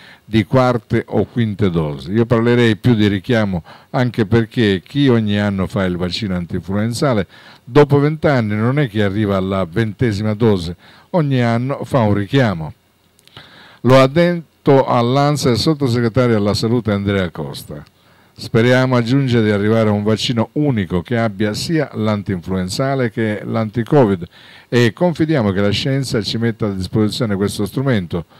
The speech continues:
L'obiettivo è quello di arrivare a una situazione di convivenza con il virus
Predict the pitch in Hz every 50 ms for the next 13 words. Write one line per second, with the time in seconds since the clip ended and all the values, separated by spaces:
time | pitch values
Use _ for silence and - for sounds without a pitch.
0 | - - - - - - - _ - 98 98 98 113 113 117 170 165 151 131 -
1 | 151 143 135 120 113 110 104 104 113 120 123 120 107 98 98 98 98 98 90 92
2 | 110 104 113 110 107 - - 123 104 95 95 92 87 - 117 120 123 117 131 143
3 | 147 143 127 107 127 113 95 107 107 110 117 123 143 175 175 165 160 147 120 -
4 | -